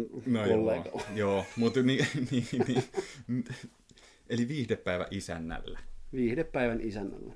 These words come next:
Speaker 1: Tukelle terkut, kun kuitenkin jossain kohtaa tulet varmasti tätä kuuntelemaan.
Speaker 2: Mm. Meillä on kuule Tukestakin semmoinen tarina, että me ol-, me ollaan oltu samassa tiimissä kuule pelaamassa laser tagia.
Speaker 1: Niin, ja se taidettiin ihan striimata sinne kuule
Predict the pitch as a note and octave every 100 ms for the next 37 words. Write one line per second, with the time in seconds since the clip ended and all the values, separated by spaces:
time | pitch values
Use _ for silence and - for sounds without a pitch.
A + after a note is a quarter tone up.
0 | A#2 D#3 D3 G2+ G2 - A2+ G2+ F#2+ G2
1 | - G#2+ F#2+ F2 F#2 G#2 F#2 - D#2 -
2 | - - - D#2+ F#2+ F2+ E2+ - - -
3 | - - G2 F#2+ - E2+ F2+ F2 F#2+ -
4 | - - B2 B2+ B2 - - - - -
5 | - D#3+ E3 B2+ C3 D#3 D#3 F3 G3+ F#3+
6 | D#3 C3+ B2+ - D3 C3+ E3 D#3 C3 A2+
7 | C3+ C#3+ A2+ B2 D3+ C3+ G#2+ A#2 C#3 -
8 | E3 C3 - - - C3+ A#2 G#2 G#2 -
9 | A#2+ A2+ - A#2+ A2+ A2+ G#2 B2 B2+ A#2
10 | G#2+ F2 F#2 C#2+ E2+ - - C#3+ C#3+ A2
11 | G2 A2 A2+ A#2 A2+ A2 G2+ - A#2 A2+
12 | A2 G#2 - - - B2+ B2+ A2 G2 -
13 | - G2 F#2 F2 G2+ F#2+ G2